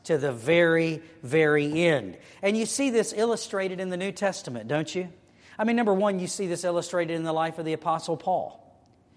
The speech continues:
First of all, I mean, you go to Romans eight, thirty-five to thirty-nine, and in that passage of Scripture, the Apostle Paul says,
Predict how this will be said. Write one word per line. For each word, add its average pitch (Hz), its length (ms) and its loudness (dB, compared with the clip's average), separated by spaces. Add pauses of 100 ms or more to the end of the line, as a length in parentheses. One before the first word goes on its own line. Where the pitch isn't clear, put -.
(220)
First 202 280 4
of 160 80 2
all, 151 160 10
I 156 60 10
mean, 156 180 0
you 170 100 0
go 175 120 6
to 160 60 2
Romans 160 560 0
eight, 165 400 -6 (1040)
thirty-five 190 540 6
to 151 60 -4
thirty-nine, 151 840 -4 (800)
and 175 180 -4
in 233 280 6
that 214 280 6
passage 196 460 -2
of 160 120 -4
Scripture, 180 500 -2
the 160 140 -2
Apostle 185 460 0
Paul 185 300 0
says, 160 460 -2